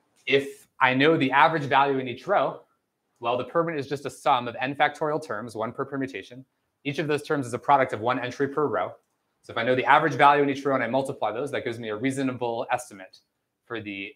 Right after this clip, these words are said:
contribution from a random permutation. And if I multiply that by n factorial, I get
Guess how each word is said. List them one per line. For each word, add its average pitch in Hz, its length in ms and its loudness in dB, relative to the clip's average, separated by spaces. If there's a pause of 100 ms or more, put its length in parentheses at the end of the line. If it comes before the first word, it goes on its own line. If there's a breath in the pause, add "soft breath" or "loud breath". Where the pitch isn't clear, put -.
(140)
contribution 127 600 -4
from 107 140 -6
a 107 80 0
random 123 320 2
permutation. 98 520 -10
And 151 100 -16 (120)
if 107 80 -8
I 110 60 -2
multiply 127 420 2
that 120 120 6
by 117 100 0
n 120 120 -4
factorial, 143 540 4
I 113 80 4
get 117 220 2